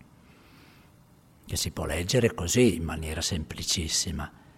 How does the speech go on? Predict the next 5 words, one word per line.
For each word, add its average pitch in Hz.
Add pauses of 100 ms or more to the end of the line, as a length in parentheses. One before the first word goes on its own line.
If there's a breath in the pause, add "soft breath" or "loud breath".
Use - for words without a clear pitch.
(760 soft breath)
"In 90
Cristo 131
noi 127
abbiamo 113
incontrato 104